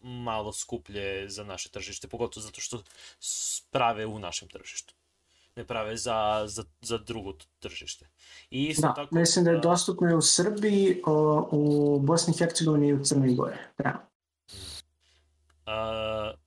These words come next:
Speaker 1: ovo, sa-, jedi-, jedino što je, a, jedino što sam, e, jo-, još sa samim kartama vidio zamerku jeste da font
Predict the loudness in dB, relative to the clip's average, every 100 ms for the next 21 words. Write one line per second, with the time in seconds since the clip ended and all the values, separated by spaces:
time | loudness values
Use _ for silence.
0 | _ -12 -10 -8 -10 -8 -6 -6 -6 -4
1 | 0 0 -2 -4 -4 -4 -4 -4 -6 _
2 | _ _ -14 -10 -10 -12 _ -4 0 0
3 | 0 0 -2 -6 -8 -6 -6 -6 -6 -10
4 | -16 _ _ _ _ _ _ _ _ _
5 | _ _ _ _ _ _ _ _ _ _
6 | -12 -8 -6 -6 -6 -4 -4 -4 -4 -4
7 | -6 -6 -4 -2 -2 -2 -2 -2 -4 -4
8 | -10 -14 -12 -8 -6 -4 -2 -2 -2 -2
9 | -2 -6 -8 -8 -6 -6 -6 -6 -4 -2
10 | -2 -4 -8 -8 -4 -4 -4 -12